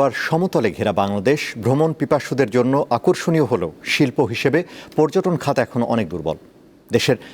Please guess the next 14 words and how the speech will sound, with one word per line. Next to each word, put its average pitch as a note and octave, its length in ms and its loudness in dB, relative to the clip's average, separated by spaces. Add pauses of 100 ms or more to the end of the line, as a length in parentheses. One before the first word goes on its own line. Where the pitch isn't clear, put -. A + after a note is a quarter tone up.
চলমান E3 380 2
রাজনৈতিক B2+ 520 0
অস্থিরতায় G#2+ 580 2 (140)
বিদেশি A2+ 300 0
পর্যটক G#2+ 480 0
আসার G#2 340 -2
হার G#2 200 -2
কমেছে। F#2+ 300 -4 (340)
এমনকি G#2 320 2 (400)
অভ্যন্তরীণ F3+ 560 4
পর্যটকও C#3 540 0
নিরাপত্তার G#2+ 540 0
প্রশ্নে B2+ 380 0 (200)
ভ্রমণে B2+ 360 0